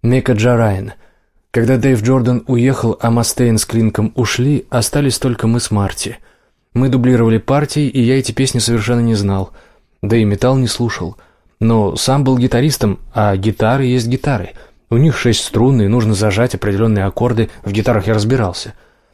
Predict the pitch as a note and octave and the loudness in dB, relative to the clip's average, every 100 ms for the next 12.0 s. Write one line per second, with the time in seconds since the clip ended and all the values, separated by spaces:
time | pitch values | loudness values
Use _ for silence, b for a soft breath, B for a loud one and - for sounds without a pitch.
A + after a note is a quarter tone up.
0 | b A#2 A2 A2+ A#2+ A2 - A2 G#2+ G#2+ | b 0 0 0 0 0 0 0 0 -2
1 | C3+ B2+ A2+ G#2+ G#2+ A2 G#2+ G2 G#2 G#2 | 0 0 0 0 0 0 0 -2 -2 0
2 | B2+ - - b b b b b - G#2+ | -2 -4 -12 b b b b b -2 0
3 | G2 F#2 G#2 G#2 A2+ A2+ C#3+ C#3+ C3 F#2+ | 0 -2 -2 0 0 0 0 0 0 -2
4 | A2 b b b A2 G#2+ - G#2 C#3 - | -8 b b b 0 0 -2 -2 -2 -2
5 | A#2 A2 C#3+ B2+ A2 A2+ A2 A2+ C#3+ D3 | -2 0 0 2 0 2 2 0 2 0
6 | A#2 B2+ C3 A2+ A#2 B2+ A2 - A2 D3+ | 0 0 2 2 2 0 -2 0 0 2
7 | C3 G#2 C3 B2 - A2+ G#2 G2+ F#2 - | 0 2 2 0 0 0 0 -2 -2 -6
8 | - b b b b b _ _ A2+ G#2+ | -8 b b b b b _ _ 0 0
9 | - A2+ A2+ G2+ G#2 G2+ F#2 A2+ A#2+ B | 2 2 2 2 0 -2 0 -2 -4 B
10 | B B B _ C3 - G#2 - A#2+ C3 | B B B _ -16 -6 -4 0 0 2
11 | A2+ A2 - A#2 A2 G2+ F#2+ - - | 2 0 0 0 2 0 -2 -4 -6